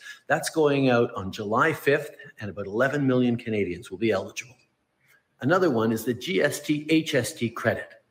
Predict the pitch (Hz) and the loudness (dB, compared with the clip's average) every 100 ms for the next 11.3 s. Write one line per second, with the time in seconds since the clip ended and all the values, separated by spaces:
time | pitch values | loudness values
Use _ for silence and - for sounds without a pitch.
0 | _ _ _ _ - 139 165 131 - 143 | _ _ _ _ -2 -2 -2 -4 0 2
1 | 131 127 127 - - _ 110 104 101 92 | 4 2 -2 -12 -20 _ -4 0 -2 -2
2 | - - 151 - - 123 117 113 - - | -4 -2 -2 -4 -4 0 0 -2 -10 -16
3 | - 160 180 156 151 151 123 120 101 113 | -2 2 2 2 0 2 0 -2 -2 -2
4 | 98 104 95 101 101 107 107 113 101 101 | 0 0 -2 -6 -2 0 2 2 0 -2
5 | 92 98 95 - 98 - 85 - - _ | -2 -4 -4 -8 -10 -12 -18 -20 -20 _
6 | - - 117 151 143 143 - 185 175 165 | -20 -8 0 2 4 2 0 2 2 0
7 | 156 151 151 151 151 151 - 156 165 156 | 0 2 2 2 0 -2 0 2 2 2
8 | 143 135 135 135 127 127 127 107 104 - | 2 2 2 -2 -4 -4 -2 -2 -2 -6
9 | - - 156 127 143 127 120 113 117 139 | -12 -2 -2 0 -2 -2 0 0 0 0
10 | 131 - - - 117 110 104 - 92 110 | -2 -4 -8 -2 0 0 -2 -4 -2 2
11 | 135 160 | 2 2